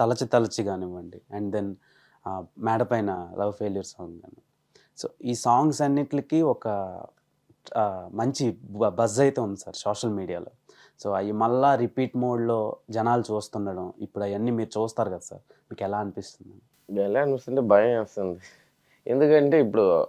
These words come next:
Speaker 2: ఆ, మ్యూజిక్ అంత పెద్ద హిట్, not only, ఆ, సాంగ్స్, even బ్యాక్‌గ్రౌండ్ స్కోర్ కానీ. So, ఇప్పుడు పార్ట్ టూ చేస్తున్నాం అంటే ఇంక ఎంత ఎక్స్‌పెక్టేషన్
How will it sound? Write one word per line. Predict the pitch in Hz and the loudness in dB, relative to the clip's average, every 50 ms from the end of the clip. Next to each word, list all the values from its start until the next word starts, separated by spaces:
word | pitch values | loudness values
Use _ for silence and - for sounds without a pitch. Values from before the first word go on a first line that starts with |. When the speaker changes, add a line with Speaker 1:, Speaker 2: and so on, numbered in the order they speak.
| - _ - | -2 _ -6
Speaker 2:
ఆ, | - - - - - | -6 -6 -6 -6 -4
మ్యూజిక్ | 82 95 110 127 127 147 120 - | 0 2 4 6 6 4 2 2
అంత | 90 98 98 - 113 98 | 0 -2 -2 -2 2 2
పెద్ద | 117 98 90 101 | 2 2 4 2
హిట్, | 90 87 85 - _ - 87 - _ _ _ _ _ 92 | 2 2 -2 -4 _ -8 -8 -8 _ _ _ _ _ 0
not | 92 98 95 | 0 0 4
only, | 95 113 113 117 117 113 107 98 | 4 4 4 6 6 6 8 6
ఆ, | 92 87 85 82 78 78 - | 6 6 4 4 2 0 -2
సాంగ్స్, | - 101 92 92 95 107 107 101 104 | 2 2 2 2 2 -2 -4 -4 -2
even | 92 90 95 101 98 | 0 2 2 2 4
బ్యాక్‌గ్రౌండ్ | 85 90 92 95 87 104 107 101 101 - | 6 6 6 8 6 4 4 4 2 0
స్కోర్ | - _ _ 92 85 85 82 - | -6 _ _ 0 2 2 0 -2
కానీ. | - 78 65 - 71 - - _ _ _ _ _ _ _ _ _ _ | -2 -4 -4 -4 -8 -10 -12 _ _ _ _ _ _ _ _ _ _
So, | _ - | _ -4
ఇప్పుడు | 95 92 107 | -4 -2 -4
పార్ట్ | 101 - 117 113 120 120 - | 0 4 6 6 6 4 4
టూ | 117 123 | 2 4
చేస్తున్నాం | 110 110 110 107 104 - - 107 104 | 4 6 4 4 2 0 -4 -2 -2
అంటే | 101 98 85 110 110 107 | -2 0 2 2 2 2
ఇంక | 98 95 87 80 | 0 0 -2 -2
ఎంత | 82 69 - - - 92 98 98 | -4 -4 -4 -4 -2 -2 2 2
ఎక్స్‌పెక్టేషన్ | 120 107 92 - - 120 107 95 113 104 - 101 95 | 2 2 2 0 -2 0 4 4 4 4 2 0 -4